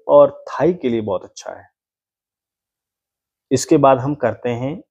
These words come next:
मलासन। मलासन, यह आसन ऐसा है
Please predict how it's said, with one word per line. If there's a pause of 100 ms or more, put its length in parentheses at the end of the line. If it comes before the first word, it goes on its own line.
(320)
मलासन। (1400)
मलासन, (520)
यह
आसन (120)
ऐसा
है